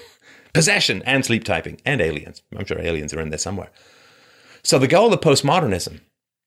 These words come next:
is the destruction of standards that can detect and expose and push back against hypocrisy. The goal of postmodernism is power.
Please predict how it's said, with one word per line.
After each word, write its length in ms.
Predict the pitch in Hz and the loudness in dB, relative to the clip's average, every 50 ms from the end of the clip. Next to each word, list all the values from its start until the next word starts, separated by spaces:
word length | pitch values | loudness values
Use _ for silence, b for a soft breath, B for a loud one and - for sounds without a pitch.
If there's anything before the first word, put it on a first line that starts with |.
| _ _ _ _ _ _ _ _ _ | _ _ _ _ _ _ _ _ _
is 220 | - 127 113 - - | -2 0 0 2 2
the 120 | - 120 | 2 2
destruction 540 | 92 107 101 - - 139 131 135 - - 127 | 2 2 2 2 2 0 0 0 0 0 0
of 80 | 113 - | 0 2
standards 600 | - 127 110 98 85 78 85 101 107 - - - _ _ _ _ _ _ _ _ _ _ _ _ _ _ _ _ _ _ _ _ _ _ - | 0 2 0 0 0 -2 -4 -6 -6 -8 -8 -10 _ _ _ _ _ _ _ _ _ _ _ _ _ _ _ _ _ _ _ _ _ _ -4
that 180 | 131 127 131 | -2 -2 -2
can 120 | - 143 120 | -2 -4 -4
detect 560 | 110 104 - - 143 135 123 - - - _ _ _ _ _ _ _ _ _ _ _ | -4 -6 -4 -4 -4 -4 -4 -6 -12 -20 _ _ _ _ _ _ _ _ _ _ _
and 140 | - 104 101 | -4 -4 -2
expose 400 | 92 - - 107 101 95 92 87 | -4 -2 0 2 2 2 2 0
and 100 | 87 85 | -4 -6
push 140 | 107 90 - | -6 -6 -4
back 240 | - 90 85 82 | -2 -4 -4 -4
against 300 | 90 80 87 78 76 - | -6 -6 -8 -8 -8 -10
hypocrisy. 540 | - - 131 139 135 - - - - - - _ _ _ _ _ _ _ _ _ _ _ _ _ _ _ _ _ _ _ _ _ _ _ _ _ _ _ _ _ _ _ _ _ _ _ _ _ _ | -10 -8 -6 -6 -6 -6 -4 -4 -4 -4 -4 _ _ _ _ _ _ _ _ _ _ _ _ _ _ _ _ _ _ _ _ _ _ _ _ _ _ _ _ _ _ _ _ _ _ _ _ _ _
The 60 | - | -2
goal 260 | 113 147 156 165 160 147 | 4 6 6 6 6 4
of 80 | - | 2
postmodernism 800 | - 143 131 117 107 - 107 123 147 151 110 87 80 78 - 73 - | 2 2 2 2 2 0 0 2 2 2 2 -2 -4 -6 -8 -10 -10
is 60 | - | -12
power. 720 | - - 269 262 147 143 131 95 - - - - - - | -14 -12 -12 -12 -10 -10 -12 -12 -14 -16 -20 -20 -20 -20